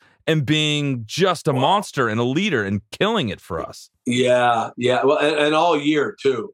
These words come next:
Speaker 2: I mean, he, he, he, you don't re-, what you don't realize about him is, and I, I didn't see that in high, see, I saw him back in Pop Warner days because he played with Chuck, Chuck Verdon, our, our dear friend.
Speaker 1: Yeah.
Speaker 2: And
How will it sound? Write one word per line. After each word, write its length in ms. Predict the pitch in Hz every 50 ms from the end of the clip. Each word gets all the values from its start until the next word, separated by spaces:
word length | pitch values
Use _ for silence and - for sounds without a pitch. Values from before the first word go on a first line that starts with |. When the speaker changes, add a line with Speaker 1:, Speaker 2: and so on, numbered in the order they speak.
| - - 127
Speaker 2:
I 80 | 127
mean, 120 | 127 123 113
he, 100 | 165 160
he, 160 | - 160 165
he, 220 | 139 131 160 156 -
you 100 | 143 165
don't 200 | 175 202 247 - 165
re-, 160 | 165 165 -
what 240 | 147 151 170 170 -
you 40 | -
don't 200 | 214 262 - 180
realize 340 | 175 190 190 180 160 135 135
about 320 | 135 139 135 135 131 131 127
him 60 | 123
is, 200 | - - - - 123 - - -
and 140 | 135 143 143
I, 220 | 139 147 143 131
I 40 | 151
didn't 180 | 170 214 202 165
see 240 | 127 - - 185 185
that 220 | 185 175 175 156
in 60 | 147 123
high, 260 | 123 160 165 160 - _ - - _
see, 180 | - - 170 170
I 140 | 180 202 208
saw 260 | 208 247 233 226 226
him 100 | 220 185
back 200 | 185 185 180 -
in 60 | 156
Pop 260 | - - 165 151 - -
Warner 260 | 151 156 160 147 135
days 420 | 123 117 104 - _ - - - _ _ _ _ -
because 260 | 117 - 139 127 -
he 140 | 175 180 175
played 260 | - 170 156 143 131
with 80 | 127 127
Chuck, 320 | - 214 185 120 107 - - _ _ _ _ _
Chuck 240 | - 151 - - -
Verdon, 240 | 180 180 165 143 131
our, 200 | 123 123 127 - -
our 140 | 120 117
dear 140 | 117 123 120
friend. 300 | - - - 113 104 104 - _ _ _
Speaker 1:
Yeah. 200 | - 95 87 78 - - - - _ _
Speaker 2:
And 180 | 131 131 131